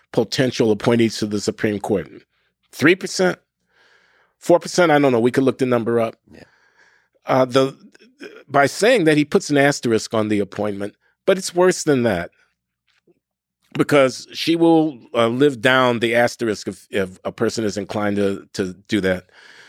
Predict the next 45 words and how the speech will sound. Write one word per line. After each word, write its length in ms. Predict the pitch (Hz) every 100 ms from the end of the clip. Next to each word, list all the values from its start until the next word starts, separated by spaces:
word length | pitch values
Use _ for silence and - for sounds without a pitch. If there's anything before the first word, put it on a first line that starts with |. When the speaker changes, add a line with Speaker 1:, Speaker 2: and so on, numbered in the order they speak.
| - _ _ _
Speaker 1:
She 200 | - 143
will 140 | 139
have 260 | 139 131 127
the 120 | 123
opportunity 600 | 120 - - 127 123 113
to 120 | 107
show 340 | - 131 120 117
through 200 | - 107
her 120 | 113
performance, 760 | - - 135 127 110 104 - _ _ _ _ _
uh, 180 | 131 107
exactly 420 | 110 101 123 110 107
what 140 | 107
kind 220 | - 104
of 60 | 95
jurist 320 | - 101 98
she 120 | 123
is, 120 | 104
just 280 | - 160 -
as 200 | 151 117
Justice 540 | 95 - 135 - 123 -
Clarence 420 | - 143 135 -
Thomas 400 | 151 151 131 -
has 180 | 120 110
shown 500 | - 151 147 139 135
through 180 | 131
his 240 | 127 165 175
performance 720 | 139 - 117 110 110 117 - _ _ _ _ _ _ _
that 140 | 120 110
he 100 | 139
was 140 | 131
qualified 680 | - 139 131 127 123 123 120
and 100 | 110
more 220 | 127 151
than 120 | 139
qualified 500 | 113 117 110 - 107
to 60 | 101
be 140 | 113
on 120 | 110 104
this, 180 | 95
uh, 540 | 98 113 92 95 95 95
United 340 | _ 101 101 98
States 280 | - 98 -
Supreme 360 | 95 104 98
Court. 320 | - 101 98